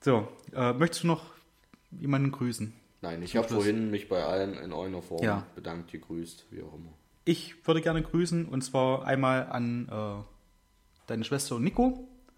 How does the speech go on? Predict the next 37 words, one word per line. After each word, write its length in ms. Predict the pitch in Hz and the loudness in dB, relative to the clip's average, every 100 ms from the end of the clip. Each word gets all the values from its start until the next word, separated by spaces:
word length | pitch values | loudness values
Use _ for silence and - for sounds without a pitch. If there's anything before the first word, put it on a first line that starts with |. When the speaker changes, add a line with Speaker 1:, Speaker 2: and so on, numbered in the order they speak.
| _ _ - - | _ _ -20 6
Speaker 1:
Da 120 | 127 | 6
hatte 120 | 156 | 8
ich 80 | 151 | 2
am 120 | 147 | 0
Wochenende 360 | 156 156 147 131 | 0 -2 -2 -2
erfahren, 420 | 123 - 143 151 | -2 2 2 2
oder 140 | 110 | -4
am 100 | 92 | -2
Wochenende, 360 | 104 104 104 101 - - _ | -4 -2 -4 -4 -10 -20 _
am, 260 | 117 113 117 | -2 0 0
äh, 140 | 113 | 0
Montag 360 | 110 143 147 139 | 4 4 4 -2
erfahren, 480 | 120 - 139 139 127 | -2 4 4 4 0
dass 180 | 127 - | -2 -2
auch, 580 | 113 113 - 104 107 | -4 -4 -6 -8 -6
äh, 20 | 101 | -2
Luki 300 | 185 - 143 | -2 2 0
öfter 260 | 113 - | 0 -6
mal 280 | 101 104 95 104 | -4 -4 -4 -8
im 80 | 107 | -8
Podcast 420 | 113 - 95 - | -8 -8 -8 -6
reinhört, 260 | 95 92 | -8 -8
deine 120 | 101 104 | -6 0
Nichte. 340 | 180 - 104 - _ _ _ | 0 0 -8 -10 _ _ _
Speaker 2:
Okay. 240 | - - 143 - - | -12 -10 -12 -12 -4
Speaker 1:
Ja. 240 | 104 98 - _ _ _ _ _ _ _ _ _ - | -4 -4 -10 _ _ _ _ _ _ _ _ _ -20
Speaker 2:
Das 160 | - - | -20 -18
wusste 220 | - - | -16 -14
ich 60 | - | -14
auch 120 | 131 | -14
nicht. 140 | - - - - - - - - _ _ _ _ _ _ - | -16 -18 -10 -6 -6 -10 -20 -20 _ _ _ _ _ _ -14
Dann 140 | 80 | -12
Grüße 260 | 95 104 117 | -6 2 4
Speaker 1:
Hat 100 | - | 6
Speaker 2:
an 60 | |
Speaker 1:
mich 140 | 143 107 | 4 2
Speaker 2:
Luki. 140 | 95 | -6